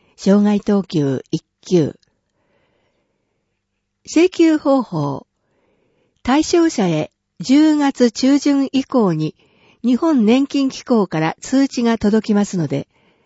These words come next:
同封のハガキに必要事項を記入の上、返送してください。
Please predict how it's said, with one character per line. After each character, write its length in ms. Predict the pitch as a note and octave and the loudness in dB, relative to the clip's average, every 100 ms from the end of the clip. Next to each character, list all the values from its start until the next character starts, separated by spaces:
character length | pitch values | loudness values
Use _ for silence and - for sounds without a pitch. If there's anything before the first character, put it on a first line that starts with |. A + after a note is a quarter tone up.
| _ _ _ | _ _ _
同 200 | - C#4 | 0 2
封 220 | D#4+ E4+ D4+ | 2 0 2
の 160 | D4 | 2
ハ 140 | C#4+ C#4+ | 2 0
ガ 80 | |
キ 200 | C#4 B3+ | -2 -4
に 220 | B3 B3 - - - | -2 -2 -4 -14 -20
必 260 | - - | -18 -2
要 160 | B3 C4+ | 2 2
事 160 | C4+ C#4 | 2 0
項 240 | C#4 A3+ | 0 0
を 80 | E3+ | 0
記 200 | - F#3+ | -2 0
入 200 | A3+ A#3+ | 2 2
の 160 | B3 | 2
上、 240 | A#3+ A#3 A3 _ _ | 2 0 -2 _ _
返 220 | - G#3+ A#3+ | -2 0 2
送 220 | C4 B3+ | 2 0
し 60 | - | 0
て 80 | |
く 80 | A#3 | 0
だ 120 | A3+ | 0
さ 200 | A3 A3+ | 0 -2
い。 80 | E3+ | -2